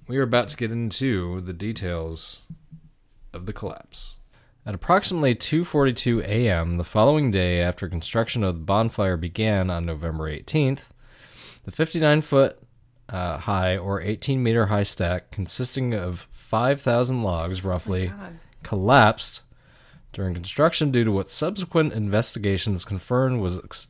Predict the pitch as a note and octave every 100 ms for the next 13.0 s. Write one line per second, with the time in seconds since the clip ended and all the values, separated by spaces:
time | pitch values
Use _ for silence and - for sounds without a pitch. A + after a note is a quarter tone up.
0 | _ - G#2 - E3 B2+ G2+ B2 - -
1 | - - - - - _ - G2 G2 -
2 | D3+ E3 E3 C#3+ A#2+ C3 B2+ - A#2 G#2
3 | - G2+ G2 F#2 F#2+ G2 G2 F2+ - G#2+
4 | A#2 G#2+ F#2+ D2+ A#2+ C3 B2 B2 A#2+ -
5 | F#2 G#2 - _ - - - - - -
6 | - - - - - D#2+ D2+ F2+ - -
7 | F#2+ - - G#3+ A#3+ B3 B3+ B3+ A#3+ G3+
8 | - - C#4 C#4 D4+ D#4+ - F4+ - G#4
9 | B4+ G#4 - - - - C#4 - - -
10 | B3 - G3 E3+ - A#3+ A#3+ G3 G3 -
11 | - - - - - F#2 F#2 G#2+ D3+ D#3
12 | C#3 G2+ G2 G2+ F2 E2+ D#2+ D#2 C#2+ -